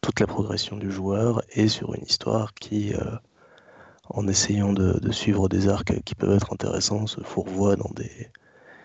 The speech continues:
dans des éléments complètement abscons et, et d'une débilité, euh, franche pour les fans. J'ai notamment le souvenir,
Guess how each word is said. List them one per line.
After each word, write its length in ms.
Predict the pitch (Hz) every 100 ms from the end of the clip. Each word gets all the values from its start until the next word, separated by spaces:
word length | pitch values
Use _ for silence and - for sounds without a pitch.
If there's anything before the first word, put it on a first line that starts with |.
| - - - - - -
dans 140 | 101
des 260 | 98 98 101
éléments 320 | 98 98 98
complètement 420 | - - 101 101
abscons 600 | 101 - - - 101 101
et, 260 | 101 - - 120 123 - - -
et 80 | -
d'une 160 | 92
débilité, 640 | 95 104 107 101 104 113 107
euh, 120 | - 113 -
franche 400 | - - 113 110
pour 140 | -
les 60 | 95
fans. 280 | - 127 143 131 - - _ _ _ _ _ _ - - - -
J'ai 200 | - 117
notamment 340 | 104 104 101
le 60 | 98
souvenir, 500 | - 104 104 104